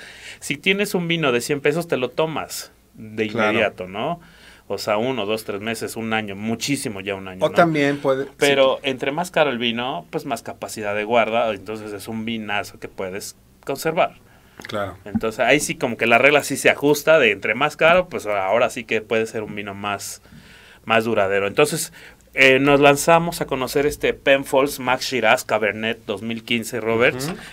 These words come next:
Speaker 1: que es un vino tinto, que incluye setenta por ciento de uva Shiraz y treinta de Cabernet Sauvignon.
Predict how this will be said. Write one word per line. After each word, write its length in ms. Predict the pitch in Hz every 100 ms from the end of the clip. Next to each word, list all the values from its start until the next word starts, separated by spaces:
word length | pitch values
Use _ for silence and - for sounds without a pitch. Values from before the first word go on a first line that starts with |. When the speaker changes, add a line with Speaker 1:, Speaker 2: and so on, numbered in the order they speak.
| -
Speaker 1:
que 80 | 147
es 140 | 147
un 120 | 127
vino 260 | 117 113 110
tinto, 600 | 110 123 120 - 131 185 _ _ - - - -
que 80 | 123
incluye 360 | 113 147 139
setenta 380 | 131 123 131 135
por 100 | 123
ciento 240 | 123 117
de 160 | 117 110
uva 180 | 117 117
Shiraz 520 | - 113 123 - -
y 280 | 135 131 151
treinta 360 | 156 117 120 117
de 80 |
Cabernet 440 | 101 104 101 113 113
Sauvignon. 560 | 117 117 117 117 117